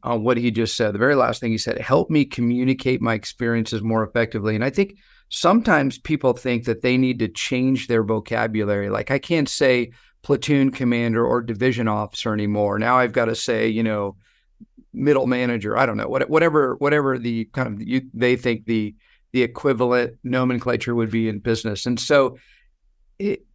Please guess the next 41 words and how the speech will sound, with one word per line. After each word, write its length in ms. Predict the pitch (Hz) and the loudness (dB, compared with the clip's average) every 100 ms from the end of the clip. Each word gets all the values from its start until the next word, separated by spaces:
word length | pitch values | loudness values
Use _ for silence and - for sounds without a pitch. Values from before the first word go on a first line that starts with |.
| - | 0
you 140 | 165 | 4
know, 100 | 160 | 4
when 180 | 143 147 | 4 2
you're, 340 | 175 233 - - | 2 0 0 -2
when 180 | 147 | 0
you're 200 | 170 233 | 2 2
reading, 500 | 196 135 151 135 120 | 2 2 2 0 -2
the, 80 | 123 | -4
for 140 | 120 139 | 0 2
those 220 | 185 180 | 2 2
who 100 | 156 | 2
are 80 | 135 | 2
listening, 340 | 131 123 110 | 0 -2 -4
when, 220 | 117 120 120 113 - 110 | -4 -4 -8 -18 -18 -4
when 180 | 135 139 | 0 4
you're 200 | 208 196 | 4 6
reading, 440 | 135 147 123 117 | 4 4 2 0
the 120 | 117 | 0
intention 460 | 120 123 269 269 139 | -2 2 2 2 -2
is 160 | 127 | 0
not 340 | 131 123 131 - | 0 0 0 -2
to 100 | 131 | -6
be, 640 | 110 120 113 113 110 110 - _ _ _ _ | -2 -2 0 0 0 -4 -8 _ _ _ _
you 100 | 131 | 0
know, 120 | 131 117 | 2 2
to 140 | 127 | -2
change 400 | 110 143 135 131 | -6 -2 0 2
your 100 | 120 | 0
vocabulary. 680 | 110 107 123 117 113 110 113 | 0 0 0 0 0 -2 0
Yes, 240 | 170 175 - | 0 0 -4
you, 140 | - | -8
you, 140 | 170 170 - | -6 -8 -6
you 300 | 165 - 151 | -8 -6 -4
can't 260 | 220 208 | 0 2
use 160 | 185 135 | 2 2
a 40 | |
bunch 180 | 139 127 | 2 0
of 60 | 120 | 2
military 400 | 131 127 127 113 | 2 2 0 0
jar-, 400 | 117 113 120 113 | 2 2 2 -2
jargon 580 | 117 131 120 110 104 104 | 0 2 4 2 -4 -6